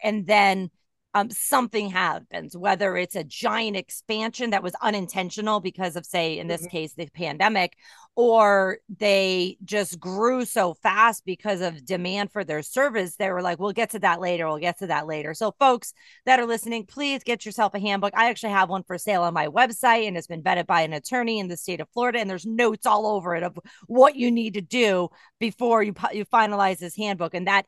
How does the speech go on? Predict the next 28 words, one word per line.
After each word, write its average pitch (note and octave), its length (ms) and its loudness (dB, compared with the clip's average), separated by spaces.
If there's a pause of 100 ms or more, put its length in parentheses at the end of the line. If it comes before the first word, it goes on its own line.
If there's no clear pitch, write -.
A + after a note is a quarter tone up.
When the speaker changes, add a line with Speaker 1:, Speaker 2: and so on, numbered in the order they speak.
Speaker 1:
is A3 240 0
including, F#3 680 -4 (380)
um, G3 240 2
getting G#3 460 0
a F#3+ 120 2
lawyer F#3+ 400 2
of D#3+ 100 -4
your E3+ 180 -6
own G3+ 280 0
to B3+ 120 -2
look A#3 220 -4
it A#3 100 0
over, A#3+ 300 4
but G#3+ 160 0
it'll F#3+ 140 0
be E3+ 140 -6
cheaper G#3+ 360 -6
to E3+ 80 -2
review D#3+ 460 -2
it D#3 100 -4
than D#3 180 -2
have D#3+ 220 0
them D3+ 160 -6
write D3+ 240 -2
the D3+ 80 -8
whole D3 220 -4
thing. D3+ 340 -4
So, F#3 400 0